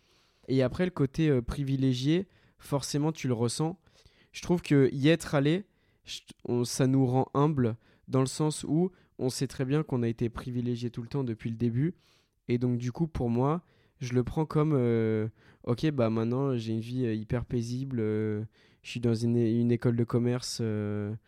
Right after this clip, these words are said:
voilà, genre, euh, je fais ce que je veux, je suis pas dans le besoin. Et, euh, mais d'un autre côté, tu sais d'où tu viens. Et donc, je trouve que ça rend humble et c'est, c'est une bonne chose.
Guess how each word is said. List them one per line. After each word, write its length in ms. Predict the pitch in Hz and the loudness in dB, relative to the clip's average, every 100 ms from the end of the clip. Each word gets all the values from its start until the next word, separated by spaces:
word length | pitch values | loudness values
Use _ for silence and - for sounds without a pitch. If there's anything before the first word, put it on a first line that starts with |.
| _ _ - | _ _ -4
voilà, 240 | 110 117 | 0 2
genre, 240 | 127 117 113 | 2 0 0
euh, 120 | 107 | 0
je 120 | 107 | -2
fais 100 | - | -4
ce 80 | 117 | 0
que 120 | 131 | 0
je 100 | 120 | 2
veux, 240 | 123 143 175 _ _ _ | 6 4 4 _ _ _
je 80 | - | -10
suis 120 | - | -2
pas 160 | 135 123 | 2 4
dans 100 | 123 | 4
le 60 | |
besoin. 440 | 120 120 120 139 170 _ _ _ - _ - | 4 4 4 2 0 _ _ _ -20 _ 0
Et, 220 | 127 135 | 4 6
euh, 720 | 131 117 113 113 110 107 104 92 - | 6 6 6 4 2 0 -2 -6 2
mais 140 | 131 | 4
d'un 200 | 131 131 | 6 6
autre 140 | 131 - | 4 2
côté, 260 | 135 156 | 0 0
tu 140 | 151 - | -2 -4
sais 240 | - 143 | -2 -2
d'où 160 | 131 131 | -2 -4
tu 160 | - | -2
viens. 200 | 131 120 123 _ _ _ | -2 -2 -4 _ _ _
Et 140 | - 120 | 0 4
donc, 200 | 131 139 | 4 2
je 180 | - - | -4 -6
trouve 260 | - 147 | -2 -2
que 440 | - 131 117 113 110 | 2 4 6 4 2
ça 180 | - 117 | 0 2
rend 160 | 117 | 2
humble 160 | 143 131 | 4 2
et 60 | |
c'est, 400 | 117 117 113 107 | 0 0 2 0
c'est 120 | 107 120 | -2 -2
une 100 | 117 | 0
bonne 160 | 123 | -2
chose. 280 | - 117 113 | -2 -4 -6